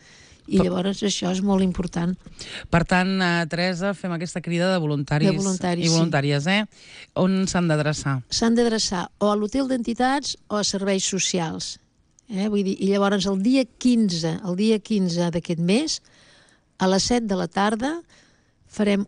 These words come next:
Speaker 1: una reunió de voluntaris que encara que no estiguin apuntats, si volen vindre, allí també els podem apuntar per, per coordinar els horaris,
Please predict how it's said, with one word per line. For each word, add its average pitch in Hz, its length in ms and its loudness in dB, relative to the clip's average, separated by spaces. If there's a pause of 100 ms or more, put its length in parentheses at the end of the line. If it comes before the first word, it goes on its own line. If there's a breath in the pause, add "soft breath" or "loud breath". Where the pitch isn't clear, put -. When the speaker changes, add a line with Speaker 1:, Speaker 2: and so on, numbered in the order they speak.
Speaker 1:
una 254 220 2
reunió 214 400 2
de 185 60 0
voluntaris 190 640 0
que - 120 -4
encara 214 260 0
que 262 100 -2
no 247 60 0
estiguin 208 380 0
apuntats, 190 480 -2
si 190 200 -2
volen 208 300 2
vindre, 220 320 0
allí 202 220 -2
també 196 200 -2
els 185 140 -6
podem 175 320 0
apuntar 180 640 0 (1040 soft breath)
per, 196 200 0
per 208 420 -2
coordinar 202 680 2
els 196 220 -2
horaris, 180 580 -2